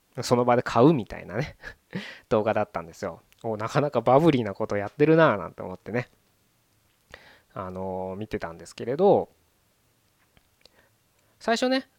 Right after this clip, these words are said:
多分これだけ聞くと、なんか、成金がね、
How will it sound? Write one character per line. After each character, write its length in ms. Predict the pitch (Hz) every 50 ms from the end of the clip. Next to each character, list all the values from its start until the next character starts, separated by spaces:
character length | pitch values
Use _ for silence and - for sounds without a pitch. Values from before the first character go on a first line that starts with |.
| _ -
多 120 | - 240
分 140 | 220 175 139
こ 120 | - -
れ 100 | 185 220
だ 140 | 240 262 262
け 120 | - 262 247
聞 200 | - - - -
く 120 | - 269
と、 460 | - 202 185 190 185 151 110 - - _ _ _ _ _ _ _ _ _ _ _ _ _ _ -
な 220 | 143 131 131 147
ん 40 | 151
か、 360 | - 117 101 98 98 - - _ _ _ _ - _ _ _ _ _ _ _ _ _ _ _ _ _ _ -
成 220 | 113 107 110 127
金 220 | 131 - 135 127 127
が 100 | 135 135
ね、 180 | 165 208 -